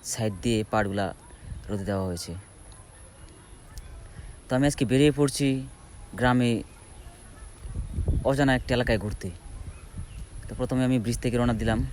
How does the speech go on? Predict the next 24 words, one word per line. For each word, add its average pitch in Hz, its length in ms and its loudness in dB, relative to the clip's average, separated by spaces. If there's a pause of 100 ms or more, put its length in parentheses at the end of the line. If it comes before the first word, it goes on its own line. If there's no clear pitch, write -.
(220)
হাঁটতে 110 260 -6
হাঁটতে, - 260 -2
হাঁটতে - 220 -6
হাঁটতে 107 240 -6 (1300)
ওই 160 160 0
সামনের 127 260 2
দিকে 113 160 0 (100)
যাই। 104 160 2 (280)
আর 101 140 -2
আকাশের 110 340 -4 (160)
যে 110 100 0 (560)
দৃশ্যটা 131 400 2
আসলে 113 220 -2
অনেক 110 120 -2 (100)
সুন্দর 117 320 0
আজকের 107 260 -4
আবহাওয়াটা। 101 320 -2 (680)
এই 151 80 6
যে 151 100 4
একটা 147 180 2
গ্রাম 113 240 4
দেখুন, 98 180 -2 (100)
এই 113 120 -2
জায়গাটা, 107 320 2